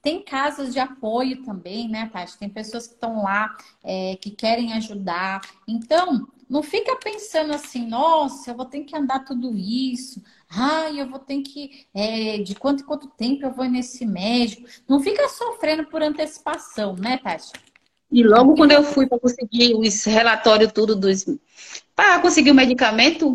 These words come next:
Speaker 2: a maioria dos médicos não entendia nada sobre esse medicamento.
Speaker 1: Uhum.
Speaker 2: Teve um amigo que virou pra mim e falou, "Isso aí é uma doença de sua filha, não tem cura." Eu fiz, "É, mas eu vou lutar pela minha filha."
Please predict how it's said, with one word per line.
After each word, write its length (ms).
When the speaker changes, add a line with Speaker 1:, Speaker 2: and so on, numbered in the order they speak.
Speaker 2:
a 100
maioria 380
dos 100
médicos 320
não 80
entendia 400
nada 440
sobre 200
esse 120
medicamento. 680
Speaker 1:
Uhum. 320
Speaker 2:
Teve 220
um 100
amigo 260
que 80
virou 220
pra 140
mim 100
e 40
falou, 340
"Isso 160
aí 60
é 40
uma 100
doença 400
de 120
sua 200
filha, 300
não 140
tem 180
cura." 320
Eu 80
fiz, 200
"É, 100
mas 200
eu 200
vou 100
lutar 280
pela 200
minha 260
filha." 380